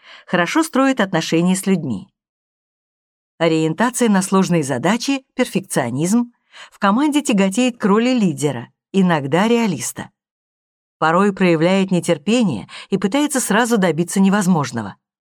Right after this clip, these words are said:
В компании отношение как к перспективному сотруднику, а также к человеку, у которого можно почерпнуть интересные идеи и при этом получить рациональное обоснование.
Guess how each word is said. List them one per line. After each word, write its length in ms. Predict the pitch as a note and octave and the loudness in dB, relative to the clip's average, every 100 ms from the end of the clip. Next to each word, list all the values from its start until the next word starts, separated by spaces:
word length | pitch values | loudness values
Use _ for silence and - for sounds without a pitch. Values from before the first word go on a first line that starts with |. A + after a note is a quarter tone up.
| _ _ | _ _
В 80 | _ | _
компании 720 | - F#3+ F#3+ D#4 D4 C#4+ C4+ - | -2 0 0 2 2 4 2 -2
отношение 640 | A3 A3+ A3 - D4+ C4+ B3 | -4 0 -2 0 0 2 2
как 220 | A#3 G3 | 0 -4
к 40 | |
перспективному 680 | - F#3+ - F3 G3 F#3 F#3+ | -6 -6 -6 -2 0 2 0
сотруднику, 720 | F#3+ C4 A#3+ F3+ B2 - A2 - _ _ _ | 0 -2 -2 -2 -4 -10 -14 -16 _ _ _
а 120 | F3+ | -2
также 300 | F3 C#4 A#3 | -2 -2 -2
к 60 | F#3+ | -4
человеку, 580 | - D#3+ C#3+ A#3+ C#4 A3 | -4 -2 0 -2 -2 -2
у 40 | |
которого 460 | F#3+ F3 B3 G#3+ F3 | -2 0 0 0 0
можно 340 | F3+ A#3 G#3+ | 0 0 -2
почерпнуть 580 | E3+ - D#3+ G3 B3 B3 | -4 -4 -2 0 -2 -2
интересные 720 | F#3+ E3 F3 D#3+ D3+ D3+ C#3 | -4 0 0 0 -2 -6 -6
идеи 400 | C3+ A3+ D4 C#4+ - - - | -2 0 0 -2 -8 -20 -6
и 80 | A3+ | 0
при 160 | D#4+ | 0
этом 220 | F4 C#4 | 2 0
получить 460 | A3+ A3 G3 D4+ - _ - | 0 -2 0 -2 -4 _ -4
рациональное 760 | G3 F#3+ F3 E3 E3+ F#3+ G3+ | -4 0 0 2 2 2 2
обоснование. 720 | F#3+ F#3+ G3+ F3+ B2 A2 G#2 | 0 0 0 0 -2 -6 -14